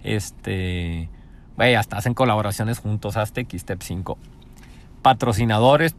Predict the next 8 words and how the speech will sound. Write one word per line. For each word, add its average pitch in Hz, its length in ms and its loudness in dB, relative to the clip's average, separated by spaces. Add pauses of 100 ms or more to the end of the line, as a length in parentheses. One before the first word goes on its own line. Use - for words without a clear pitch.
(140)
todos 147 280 6
los 123 180 0
anteriormente 123 840 0
mencionados, 113 680 -2
ay, - 100 -8
bien 101 160 -2
abogado 98 320 2
yo, - 180 -8